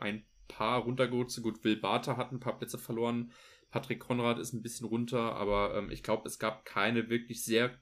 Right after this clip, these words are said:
großen Verlierer. Ähm, ich mein, gut, dass ein Stefan Küng vierundvierzig Plätze verliert, ist in dem Fall klar, weil, äh, er ist zwar Zeitfahrer, aber jetzt kein abso-,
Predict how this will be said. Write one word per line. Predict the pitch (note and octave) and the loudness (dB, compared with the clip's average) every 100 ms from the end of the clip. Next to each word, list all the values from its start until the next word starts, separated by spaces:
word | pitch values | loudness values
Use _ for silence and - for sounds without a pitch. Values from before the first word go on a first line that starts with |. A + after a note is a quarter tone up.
| _ | _
großen | - G#2+ G#2 A#2+ B2 B2 - G2+ | -10 -4 4 6 6 4 -2 -6
Verlierer. | - - G2+ G2 G2 G2+ G#2 D3+ - _ _ _ _ _ _ | -6 -4 -4 -2 -2 2 2 2 -4 _ _ _ _ _ _
Ähm, | A2 G#2+ | -4 -2
ich | A2 | 2
mein, | A2 | 4
gut, | A2 A2+ | 4 2
dass | A2 | 2
ein | A2 | 2
Stefan | B2 A2+ G#2+ | 2 2 0
Küng | - A#2 | 2 0
vierundvierzig | A#2 B2+ A2 - A#2 - | 2 2 2 0 -2 -2
Plätze | - G#2+ A2+ | 0 0 0
verliert, | - G2+ G#2 F#2+ | -2 2 2 0
ist | G#2+ | -2
in | G2 | -2
dem | G#2+ | -2
Fall | - G2+ | -2 -4
klar, | - G2 A2+ G#2+ | 0 0 2 0
weil, | G2 G2 F#2 | 0 0 0
äh, | F#2+ G2 F#2 - C2 | -2 -4 -4 -6 -4
er | - | -4
ist | G2 | -4
zwar | - F#2+ | -6 -6
Zeitfahrer, | - G2 - G#2+ G#2 | -2 -2 -2 -2 0
aber | G#2 F#2+ | -2 -4
jetzt | G2+ | -6
kein | - G2 G#2 G#2 - | -6 -4 -4 -6 -12
abso-, | - - - | -12 -8 -8